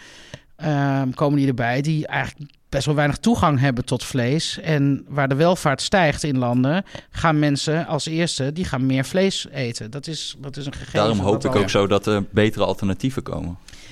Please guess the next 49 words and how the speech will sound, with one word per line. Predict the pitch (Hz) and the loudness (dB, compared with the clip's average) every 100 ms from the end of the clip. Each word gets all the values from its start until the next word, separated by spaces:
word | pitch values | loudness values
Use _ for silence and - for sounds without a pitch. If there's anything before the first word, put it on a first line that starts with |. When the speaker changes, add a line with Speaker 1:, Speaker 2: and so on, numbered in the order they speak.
| - | -4
Speaker 2:
En | - | 2
Speaker 1:
Ja, | |
maar | 180 | 4
Speaker 2:
dat | 101 | 6
wij | 123 | 6
Speaker 1:
ik | 135 | 6
Speaker 2:
daar | 131 | 6
Speaker 1:
snap | - | 6
Speaker 2:
juist | 131 | 6
Speaker 1:
die | 196 | 4
Speaker 2:
als | 123 - | 0 0
technologisch | 135 127 113 120 117 107 | 0 2 4 2 0 -2
land | 110 110 - | 0 0 0
proberen | 120 101 104 113 104 | 0 2 2 2 0
daar | 101 98 95 | 0 -2 -6
gewoon | - 107 101 | -4 -2 0
ook | 120 117 - | -2 -4 -8
wat, | - - 101 - 82 - | -12 -6 -6 -8 -14 -12
eh, | - | -14
geld | - - 139 - | -8 -2 -2 -2
voor | 104 92 | -2 -2
het, | - | -2
eh, | 90 92 | -2 -2
vrij | 90 - 87 90 | -2 -2 -2 -2
te | 90 | -2
maken | 87 90 98 | -2 -2 -4
om | 101 | 0
dat | 98 | 2
Speaker 1:
Ja. | 226 151 104 - | 2 2 -2 -4
Speaker 2:
te | 104 | -2
realiseren. | 98 98 98 117 95 80 107 | 0 0 0 0 0 -4 -10
Speaker 1:
Maar | - 196 208 | -6 -4 -4
ik | - 247 | -4 -2
snap, | - - 247 | -2 -2 -2
maar | 202 185 | -2 -4
ik | 185 | -4
ben | 180 202 | -2 -2
ook | 185 180 | -2 0
misschien, | 185 - 190 | -2 -2 -2
eh, | 175 165 160 156 156 156 | 0 0 0 0 -2 -2
old | 156 151 | -4 0
wief | 196 - | 0 0
wat | 160 143 | -2 -2
dat | 131 | -2
betreft, | 135 139 156 - | -2 -2 -2 0
maar | 165 165 - | 0 0 -2
ik | 208 165 - - - - | -6 -6 -20 -20 -20 -12
snap | - - 247 247 | -8 -2 -2 -2
die | 214 185 | -2 -4